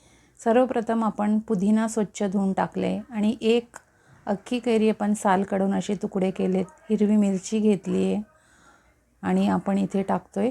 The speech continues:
कोथिंबीर. अशा प्रकारे आपण ह्याचं इथे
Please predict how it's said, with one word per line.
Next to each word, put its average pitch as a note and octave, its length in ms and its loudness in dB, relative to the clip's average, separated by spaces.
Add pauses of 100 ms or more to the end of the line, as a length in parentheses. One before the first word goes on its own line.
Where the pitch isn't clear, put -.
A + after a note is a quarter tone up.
कोथिंबीर. F3+ 600 0 (1040)
अशा G3+ 220 0
प्रकारे G#3 440 0
आपण G3 240 0
ह्याचं G3+ 420 -2 (160)
इथे G#3+ 360 -4